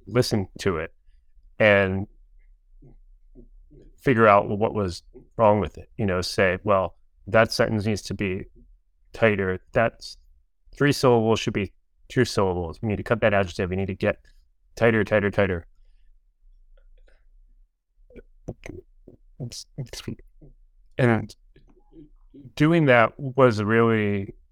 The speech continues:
fun exercise because it's, it's that s-, symbiotic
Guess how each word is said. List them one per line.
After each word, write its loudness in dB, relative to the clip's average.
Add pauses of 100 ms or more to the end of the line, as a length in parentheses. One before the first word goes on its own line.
(680)
fun 6
exercise -2 (260)
because 0 (1700)
it's, -2
it's -4
that 4 (840)
s-, -16 (400)
symbiotic 4